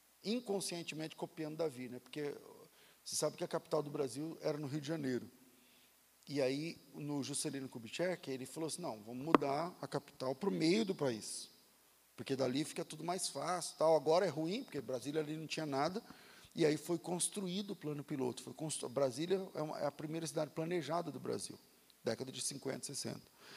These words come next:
E aí, mas quem, eu tô dizendo que ele copiou essa, essa ideia de Davi, porque Israel não tinha uma sede. E Davi foi o cara que falou assim, "Não, peraí, Jerusalém,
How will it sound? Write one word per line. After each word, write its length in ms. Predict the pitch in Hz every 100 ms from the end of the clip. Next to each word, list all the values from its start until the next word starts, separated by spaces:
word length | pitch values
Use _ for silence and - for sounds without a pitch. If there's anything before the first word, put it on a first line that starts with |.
| - -
E 80 | 170
aí, 360 | 165 185 208 - - - - - - -
mas 280 | 160 156
quem, 340 | - 233 294 269 - - 143
eu 200 | 170 160
tô 140 | 151 170
dizendo 200 | 151 196
que 60 |
ele 80 | 208
copiou 240 | 196 190 175
essa, 320 | - - 147
essa 180 | 147 151
ideia 200 | 151 147
de 80 |
Davi, 440 | 139 123 123 233 202 - - -
porque 500 | 208 202 208 208 - - - - - -
Israel 580 | 190 165 165 165 226 233
não 240 | 226 233
tinha 340 | 202 - 262 294
uma 140 | 220
sede. 840 | - - 202 190 180 127 113 110 - - - - - - _ _ -
E 100 | 165
Davi 540 | 185 156 120 170 233
foi 180 | - 208
o 40 |
cara 260 | - 185 202
que 60 |
falou 100 | -
assim, 120 | - 165
"Não, 120 | 143
peraí, 300 | 147 135 123
Jerusalém, 560 | 131 147 160 175 127